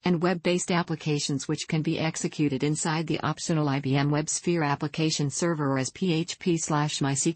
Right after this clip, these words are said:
L applications inside a native port of the Apache web server. Unlike the everything is a file feature of Unix and its derivatives, on I B M I everything is an object.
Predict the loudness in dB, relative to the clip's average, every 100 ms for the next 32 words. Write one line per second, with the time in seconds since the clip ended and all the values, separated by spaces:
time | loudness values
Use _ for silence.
0 | 0 0 0 -2 -4 0 0 0 0 2
1 | 0 0 0 2 2 2 0 -2 -2 0
2 | 0 0 -2 0 0 0 0 0 0 -2
3 | -2 -2 -2 -6 -8 _ _ _ _ _
4 | _ _ _ -12 -2 4 6 4 2 2
5 | 2 2 0 2 0 0 -2 0 0 0
6 | 0 -2 0 0 2 0 0 -2 0 0
7 | 0 -2 0 0 0 0 0 -2 -6 -12
8 | -2 2 2 2 2 2 2 2 0 -2
9 | 0 0 0 0 0 0 0 -2 -4 -6
10 | -6